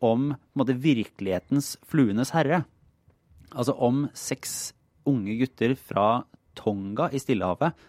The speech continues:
som i nitten sekstiseks fant ut at denne kostskolen de var på, var så kjedelig og kjip at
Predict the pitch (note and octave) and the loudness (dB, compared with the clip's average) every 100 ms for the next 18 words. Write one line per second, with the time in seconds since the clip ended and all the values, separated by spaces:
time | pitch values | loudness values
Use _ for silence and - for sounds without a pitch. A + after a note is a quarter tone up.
0 | _ _ - - A#2+ A#2 A#2 A#2 A#2 A#2 | _ _ -12 0 0 2 0 -2 -2 -2
1 | B2 - G2+ G2+ - B2 A#2+ - - - | -2 -4 -6 -6 -6 -4 -4 -6 -14 -14
2 | - _ - A2 - A2+ A2+ - A#2 A2+ | -20 _ -4 -4 -2 0 0 0 -2 0
3 | A2 G#2+ - - G2 G#2+ A2 F2 B2 A2 | 0 -2 -2 -2 0 2 2 4 4 4
4 | F#2+ G2 - G#2+ G#2 - G2 F#2+ G2+ F#2+ | 4 2 0 -2 -2 0 -2 -2 -2 0
5 | D3 - - B2 | -2 -4 -6 -4